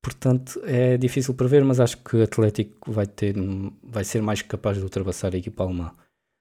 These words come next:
Chelsea, Real Madrid, claramente o melhor jogo destes oitavos de final, neste resultado de sorteio,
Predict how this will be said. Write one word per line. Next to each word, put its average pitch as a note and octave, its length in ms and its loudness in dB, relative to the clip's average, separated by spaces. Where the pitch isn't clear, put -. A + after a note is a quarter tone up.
Chelsea, A#2+ 320 2
Real A2+ 240 2
Madrid, G#2 440 2
claramente G2 520 0
o - 20 -2
melhor G2+ 220 0
jogo G2+ 220 -2
destes - 560 -6
oitavos G#2+ 440 0
de - 60 -18
final, A#2 460 0
neste G#2 360 -4
resultado G2+ 440 -2
de - 60 -18
sorteio, A#2 540 -2